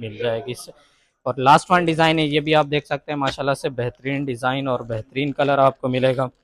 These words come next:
इसके अलावा हमारी वेबसाइट विजिट करनी हो डब्ल्यू डब्ल्यू डॉट कराची ब्रांडेड कलेक्शन डॉट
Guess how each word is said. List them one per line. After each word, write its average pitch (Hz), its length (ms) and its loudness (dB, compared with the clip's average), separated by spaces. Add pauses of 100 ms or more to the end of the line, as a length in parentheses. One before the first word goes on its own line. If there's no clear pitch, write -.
(1400)
इसके 156 160 0
अलावा 165 240 10
हमारी 156 260 6
वेबसाइट 143 420 4
विजिट 147 300 2
करनी 143 280 4
हो 147 200 4
डब्ल्यू 135 360 4
डब्ल्यू 131 280 2
डॉट 131 380 6
कराची 131 320 2
ब्रांडेड 127 340 -2
कलेक्शन 127 400 -4
डॉट 123 200 0